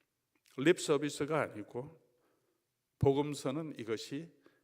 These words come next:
세례 요한의 진심이었음을 우리에게 보여줍니다.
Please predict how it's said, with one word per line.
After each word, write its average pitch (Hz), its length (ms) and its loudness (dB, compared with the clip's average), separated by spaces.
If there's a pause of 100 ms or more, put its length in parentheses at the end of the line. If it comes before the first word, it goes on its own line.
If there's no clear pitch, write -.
(100)
세례 120 360 -4
요한의 113 520 -2 (260)
진심이었음을 110 1700 -12 (240)
우리에게 101 320 -6
보여줍니다. 104 800 -6